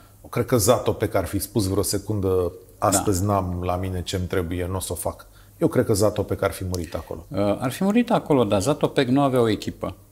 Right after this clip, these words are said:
Speaker 2: care să-i reproșeze pasul greșit.
Speaker 1: Ah, ok, sigur.
Speaker 2: Simone Biles a făcut-o, nu cred că a făcut-o doar pentru ea, a
Speaker 1: Da.
Speaker 2: făcut-o și
Speaker 1: Da.
Speaker 2: pentru echipă. Da?
Speaker 1: S-a re-, da, e corect.
Speaker 2: Zatopek
Speaker 1: Din
Speaker 2: era
Speaker 1: punctul
Speaker 2: el.
Speaker 1: ăsta de vedere.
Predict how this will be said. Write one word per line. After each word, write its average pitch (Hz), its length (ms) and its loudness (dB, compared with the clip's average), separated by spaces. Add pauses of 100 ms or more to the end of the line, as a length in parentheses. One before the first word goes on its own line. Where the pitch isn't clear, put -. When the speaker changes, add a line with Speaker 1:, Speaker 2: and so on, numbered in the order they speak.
(300)
Speaker 2:
care 98 220 4
să-i 95 220 6
reproșeze 90 640 2
pasul - 360 0
greșit. 78 280 0
Speaker 1:
Ah, 151 100 4 (160)
ok, 214 160 2 (280)
sigur. 156 340 4
Speaker 2:
Simone 135 200 8
Biles 143 200 8
a 147 80 4
făcut-o, 143 380 0 (260)
nu 117 140 -4
cred 214 160 -2
că - 80 -2
a 214 40 2
făcut-o 131 400 0 (360)
doar 95 460 4
pentru 71 340 -8
ea, - 140 -8
a - 80 0
Speaker 1:
Da. 82 60 0
Speaker 2:
făcut-o - 260 2
și - 280 0
Speaker 1:
Da. 180 100 4
Speaker 2:
pentru 190 240 2
echipă. - 360 -4 (180)
Da? - 180 -6
Speaker 1:
S-a 165 400 0
re-, 175 200 0 (100)
da, 156 540 2 (340)
e 170 100 -2
corect. 170 380 2
Speaker 2:
Zatopek 185 400 4
Speaker 1:
Din - 100 4
Speaker 2:
era 208 100 6
Speaker 1:
punctul 214 180 6
Speaker 2:
el. 131 40 4
Speaker 1:
ăsta 98 240 -2
de 92 60 -6
vedere. 98 240 -6